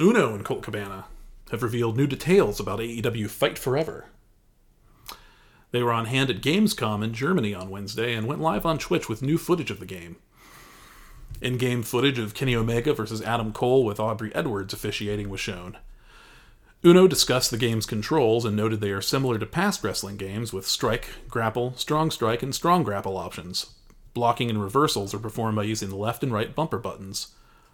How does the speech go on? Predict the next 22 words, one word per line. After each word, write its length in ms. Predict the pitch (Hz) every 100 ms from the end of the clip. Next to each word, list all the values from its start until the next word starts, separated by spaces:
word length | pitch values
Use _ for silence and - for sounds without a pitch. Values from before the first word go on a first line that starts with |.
| _ _ -
A 40 | 123
momentum 460 | 127 220 269 110
bar 280 | 107 90 92
is 60 | -
shown 200 | 107 107
at 60 |
the 60 | 104
bottom 300 | 120 147 120
of 60 |
the 60 | -
screen, 340 | - 98 95 110
and 100 | 107
players 360 | 117 123 123
are 60 | 107
able 140 | 104
to 80 | 101
use 200 | 95 101
signature 400 | - 131 127 127
moves 320 | 131 156 95
when 100 | 95
it's 140 | 90 -
filled. 360 | 98 85 -